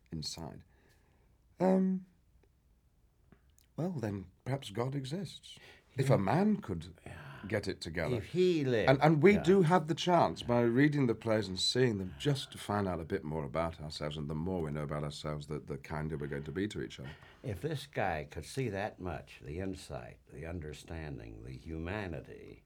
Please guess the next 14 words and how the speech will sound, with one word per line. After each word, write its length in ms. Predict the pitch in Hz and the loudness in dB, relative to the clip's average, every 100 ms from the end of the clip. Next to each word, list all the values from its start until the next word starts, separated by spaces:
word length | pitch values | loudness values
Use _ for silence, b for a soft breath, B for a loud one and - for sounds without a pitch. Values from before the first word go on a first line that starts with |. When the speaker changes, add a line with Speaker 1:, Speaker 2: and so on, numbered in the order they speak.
| - | -14
Speaker 1:
Mm. 240 | 95 85 80 69 52 | -10 -10 -10 -16 -18
Speaker 2:
uh, 160 | 58 64 | -16 -14
the 140 | 67 | -12
humor, 420 | 65 92 87 85 | -6 -4 -4 -6
the, 80 | 76 90 - | -8 -10 -6
all 340 | 92 113 113 | 0 2 2
rolled 320 | 104 104 95 92 | 2 2 0 -2
into 240 | 87 78 | -2 -2
one, 280 | 95 85 73 | -2 -4 -4
that 180 | 110 - | -8 -8
means 240 | 95 87 | -8 -8
that 160 | 87 87 - b b b b b | -8 -12 -16 b b b b b
what 240 | - 101 110 | -8 -6 -6
a 140 | 101 | -8